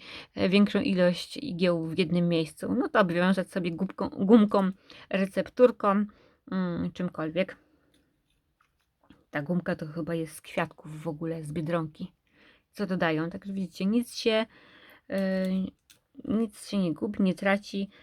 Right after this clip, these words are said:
nie marnuje. O! I tak, to pióro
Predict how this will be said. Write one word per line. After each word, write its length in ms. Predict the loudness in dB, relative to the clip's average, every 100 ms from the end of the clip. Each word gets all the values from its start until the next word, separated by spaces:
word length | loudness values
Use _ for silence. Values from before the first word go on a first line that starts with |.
| _
nie 140 | 4
marnuje. 420 | 8 8 6 2 0
O! 200 | -2 -2 _ _ _ _ _ _ _ -20 -20 _ _ _ _ _ -8
I 40 |
tak, 260 | -4 -4 -4 -20 _ _
to 120 | -2
pióro 500 | -2 2 4 6 8